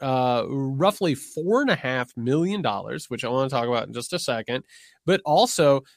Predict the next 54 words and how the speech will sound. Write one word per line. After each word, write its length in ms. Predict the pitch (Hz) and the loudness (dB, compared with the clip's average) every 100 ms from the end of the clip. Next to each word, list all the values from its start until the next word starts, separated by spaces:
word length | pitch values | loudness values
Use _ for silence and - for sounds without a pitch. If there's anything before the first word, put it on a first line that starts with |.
| - | 0
they've 160 | 151 | 4
already, 380 | 185 214 185 139 | 6 6 4 0
quote 300 | - - 131 | -2 -2 0
unquote, 360 | 165 165 165 110 | 2 2 2 -2
"doubled 340 | 120 143 151 | -2 0 0
in 140 | 147 139 | 0 2
price," 420 | 180 180 143 - | 8 8 6 0
which 160 | 120 | -2
I 140 | 117 110 | 0 -2
assume 500 | 113 - 135 139 120 | -4 -4 -2 0 -2
has 240 | 120 113 | -4 -4
to 60 | 120 | -6
do 140 | 113 | -6
with 80 | 110 | -8
the 80 | 95 | -4
fact 260 | 117 123 - | -2 -2 -6
that 120 | - | -10
they 100 | 98 | -8
sold 340 | - 107 101 | -4 -6 0
out. 300 | 139 185 - _ _ _ _ _ | 4 6 4 _ _ _ _ _
Um, 380 | 175 185 175 - _ _ | 6 6 6 0 _ _
you 260 | 147 190 370 | -2 2 2
just 200 | 302 - | 2 6
brought 260 | 180 165 | 8 8
up 280 | 196 185 - - | 8 6 4 0
who, 420 | 190 247 208 - _ _ | 2 4 0 -6 _ _
who 260 | 143 226 240 | 0 2 2
is 160 | 165 | -2
funding 460 | - 170 214 240 233 | 2 2 4 2 2
this 160 | 208 - | 0 0
stuff 400 | 175 160 196 143 | 4 4 4 2
and 80 | |
all 180 | 131 135 | 2 2
of 80 | 131 | 4
that. 320 | 196 226 160 - - _ | 6 6 6 -2 -20 _
Like, 180 | 151 147 - | 2 2 0
obviously, 520 | 160 208 233 208 160 | 2 4 2 2 0
there 240 | 143 139 135 | 4 4 4
are 60 | |
people 340 | 131 143 139 127 | 0 -2 0 0
who 60 | |
are 100 | 127 | 0
going 160 | 123 117 | -2 -2
to 40 | |
buy 200 | 104 92 | -4 -6
this. 240 | 110 160 - | -4 -6 0
I 120 | 139 | 0
brought 260 | 170 175 139 | 6 6 6
up 180 | 123 - | 4 -2
that 100 | 107 | -4
my 180 | 127 | -4
family 320 | 135 127 113 104 | -2 -2 -2 -4
loves 400 | 104 123 139 - | -2 -2 -2 -6
collectibles. 800 | 135 127 - 101 85 - - | 0 0 0 -8 -14 -16 -16